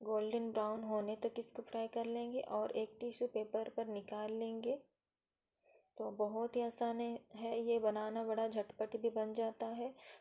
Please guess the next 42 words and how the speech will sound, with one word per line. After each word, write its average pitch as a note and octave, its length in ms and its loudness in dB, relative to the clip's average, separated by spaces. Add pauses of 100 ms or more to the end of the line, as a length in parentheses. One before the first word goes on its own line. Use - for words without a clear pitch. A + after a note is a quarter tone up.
(160)
तो G#3+ 140 4
देखिए G#3 420 0
यहाँ G3+ 220 -4
पर G#3 180 -2
मैं G#3+ 160 -4
वड़े G#3 240 0
को A3 120 -2
निकाल G#3 420 -2
दे A3 120 2
रही A3 260 -2
हूँ। C4+ 180 -4 (440)
तो A3 60 0
ये G3+ 260 0
वड़ा G#3 360 0 (340)
चना G3+ 280 -2
दाल G#3 220 0
की A3 160 -2
वड़ा A3+ 280 2
बन G#3+ 220 0 (100)
के A3+ 80 4
रेडी A3 340 2
हो A3 220 4
चुका A3 280 -2
है, A#3+ 220 0 (1300)
ये G#3+ 60 -4
बहुत G3+ 320 2
ही A3+ 60 0
क्रिस्पी A3+ 380 2
बना A#3 240 2
है। A#3+ 240 0 (500)
तो G#3+ 100 0
अभी G#3+ 260 0
मैं A3 180 -2
दिखाती G#3 420 -2
हूँ, B3 220 -2 (100)
एक G#3 220 2
वड़ा G#3 280 -2
तोड़ G#3+ 280 0
करके G#3+ 300 -2
दिखाती G#3+ 440 -4
हूँ A#3+ 220 -2
कि A#3 120 -12